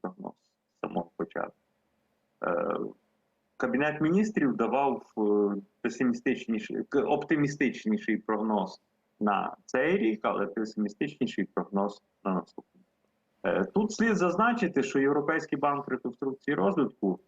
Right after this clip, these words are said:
е, по-перше, є головним інвестиційним інвестором, там, ну, величезні кошти вкладені в Україну вже,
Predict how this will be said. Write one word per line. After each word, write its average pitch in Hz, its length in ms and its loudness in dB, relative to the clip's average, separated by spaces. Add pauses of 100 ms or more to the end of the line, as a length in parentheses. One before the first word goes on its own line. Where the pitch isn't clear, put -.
(340)
е, 101 80 2
по-перше, 139 500 0
є 127 80 6
головним 123 380 2
інвестиційним 95 800 -2
інвестором, 92 520 -2 (140)
там, - 180 -10 (160)
ну, 104 200 -2 (280)
величезні 104 600 -2 (1300)
кошти 104 300 0
вкладені 87 460 -2
в - 80 -10
Україну 90 360 -2 (120)
вже, 87 200 -2